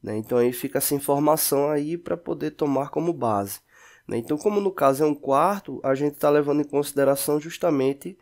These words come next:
né, o valor, qualquer que seja, por quatro, né? Então, a relação ficaria pro caderno quatro x. Nesse caso, justamente porque é dividido por quatro. Bom, o segundo passo, montar a equação da mochila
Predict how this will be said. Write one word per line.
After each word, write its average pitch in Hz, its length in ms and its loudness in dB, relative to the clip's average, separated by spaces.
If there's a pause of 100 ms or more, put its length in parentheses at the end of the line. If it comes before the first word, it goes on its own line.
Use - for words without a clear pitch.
(400)
né, 120 140 2
o 135 100 4
valor, 135 500 4
qualquer 139 320 -6
que - 80 -10
seja, 143 460 -2
por 175 360 -12
quatro, - 460 2 (540)
né? 98 160 -4
Então, 123 720 2
a 113 60 2
relação 127 480 2
ficaria 131 360 -2
pro - 160 -14
caderno 127 560 0
quatro 127 400 -2
x. 98 460 -10 (1300)
Nesse 131 260 2
caso, 123 200 4
justamente 127 360 -2
porque - 200 -6
é - 20 -2
dividido 127 400 -8
por - 240 -16
quatro. - 420 -6 (960)
Bom, 127 320 2 (240)
o - 40 -16
segundo 208 340 2
passo, - 380 2
montar 151 240 2
a 147 60 2
equação 156 380 -2
da 147 100 0
mochila 123 680 -2